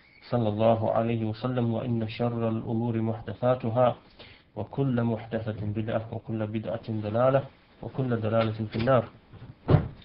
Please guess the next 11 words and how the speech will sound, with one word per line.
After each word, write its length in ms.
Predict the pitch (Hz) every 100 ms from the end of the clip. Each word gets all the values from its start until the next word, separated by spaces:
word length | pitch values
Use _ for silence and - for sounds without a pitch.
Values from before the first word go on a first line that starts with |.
| - - - - _ _ - _ _ _ _ -
Uh, 280 | 104 110 -
today's 240 | 131 156 139
lesson, 260 | 139 135
inshallah, 400 | 120 117 113 110
is 100 | 113 -
going 300 | 120 117 117
to 80 |
be 100 | 113
a 60 | 110
short 240 | 120 123
lesson, 420 | 113 110 113 104